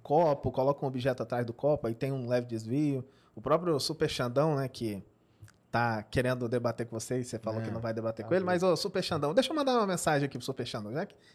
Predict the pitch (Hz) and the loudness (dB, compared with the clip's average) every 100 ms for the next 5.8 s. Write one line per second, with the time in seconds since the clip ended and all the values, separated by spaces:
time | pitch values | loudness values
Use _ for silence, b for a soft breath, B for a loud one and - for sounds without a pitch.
0 | b 226 202 160 143 135 160 185 139 123 | b 2 6 4 4 4 4 6 4 2
1 | 175 180 139 123 131 185 214 226 196 185 | 0 2 0 0 0 0 2 2 2 4
2 | 190 180 180 190 b b b - 127 170 | 2 0 0 -2 b b b -2 2 2
3 | - 202 202 208 127 98 127 135 151 - | 0 0 2 2 0 -2 -2 -2 -4 -4
4 | 127 120 123 151 - - 139 135 123 123 | -4 -4 0 0 0 -2 -4 -4 -4 -4
5 | 123 120 123 120 120 113 151 135 | -4 -4 -6 -4 -6 -4 -6 -6